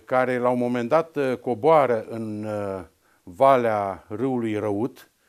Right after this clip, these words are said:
cel care a determinat, uh,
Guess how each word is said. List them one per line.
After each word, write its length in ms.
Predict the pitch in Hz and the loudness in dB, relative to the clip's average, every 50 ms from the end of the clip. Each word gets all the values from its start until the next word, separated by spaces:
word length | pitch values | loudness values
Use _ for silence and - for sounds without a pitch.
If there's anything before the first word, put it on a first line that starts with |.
| _ _ _ _ _ _ _ _ _ _ | _ _ _ _ _ _ _ _ _ _
cel 240 | - - 143 135 127 | -6 -2 -2 -2 0
care 300 | - 135 127 127 123 127 | 2 2 4 4 4 4
a 400 | - 131 131 131 123 120 117 107 - _ _ _ _ _ _ _ _ _ _ - - 64 - 98 - - - | 4 6 6 6 6 6 2 0 -6 _ _ _ _ _ _ _ _ _ _ -20 -20 -20 -20 -20 -20 -14 -8
determinat, 800 | - 123 120 - 131 127 123 127 131 143 165 156 127 - - | -6 -6 -4 -2 -2 -2 0 0 0 0 0 0 -2 -4 -6
uh, 520 | 135 131 127 123 120 120 117 117 117 113 | -4 -4 -2 0 0 0 0 0 0 -2